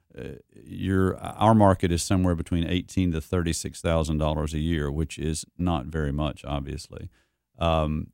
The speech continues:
if, if you're above that, we feel like you can probably go into the marketplace and find a mortgage of your own if you decide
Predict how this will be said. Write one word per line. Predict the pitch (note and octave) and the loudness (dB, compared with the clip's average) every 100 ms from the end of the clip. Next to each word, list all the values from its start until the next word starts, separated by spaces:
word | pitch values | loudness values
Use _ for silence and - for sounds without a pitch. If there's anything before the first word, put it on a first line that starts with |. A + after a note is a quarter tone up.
| _ _ _ | _ _ _
if, | G2 F2+ - - | 0 0 -4 -2
if | G2 F2 | -2 0
you're | G2 F#2 | 2 2
above | E2+ D#2+ G2+ A2 G2+ | 2 4 6 6 4
that, | G#2 G#2 G#2 - | 2 4 2 0
we | F2 E2+ | -2 -2
feel | - F#2 | -2 0
like | F2 E2+ - | 0 0 -4
you | D#2 | -6
can | E2 | -4
probably | D#2+ F#2 E2+ | 2 2 2
go | D2+ E2 | -2 -2
into | E2 D#2 | 0 -2
the | D2+ D2+ | -4 -2
marketplace | D#2+ E2 - - F2 D#2+ - | -2 -2 -6 -4 -2 0 -2
and | D2+ D2 | -4 -4
find | E2+ E2 D#2 | -2 0 0
a | |
mortgage | D#2 D2+ D#2 D2+ | 0 0 -2 -4
of | D2+ | -4
your | D2 | -2
own | D#2+ D#2+ | 0 0
if | D#2 | -2
you | D#2 | -6
decide | D2 - D#2 D2+ D2 | -6 -2 -2 -2 -4